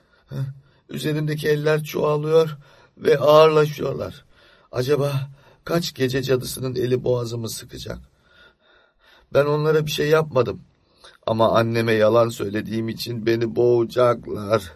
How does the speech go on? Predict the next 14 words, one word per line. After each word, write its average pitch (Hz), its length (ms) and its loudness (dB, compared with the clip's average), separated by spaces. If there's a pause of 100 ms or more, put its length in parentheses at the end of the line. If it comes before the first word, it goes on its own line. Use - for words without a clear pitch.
(540)
Anneme 127 420 -2
yalan 120 280 2
söylediğim 120 520 -6
için 127 300 -8 (320)
Meryem 147 400 6
Ana 143 200 4
da 131 120 6
kızmıştır. 90 680 -8 (540)
Belki 127 320 0
de 135 160 2 (400)
o 151 160 0
gönderdi 123 500 4
gece 101 240 -2
cadılarını. 98 640 -2